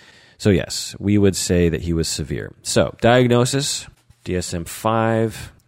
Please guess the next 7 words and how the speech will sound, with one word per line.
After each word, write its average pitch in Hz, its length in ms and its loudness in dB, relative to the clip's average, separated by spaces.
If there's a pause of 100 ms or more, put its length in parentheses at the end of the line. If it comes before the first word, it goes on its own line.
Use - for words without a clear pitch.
(140)
is 82 520 -6
conduct 101 500 -4
disorder 104 520 -2 (280)
with 87 320 -4
child 98 520 0
onset 95 440 -4
type, 170 320 -10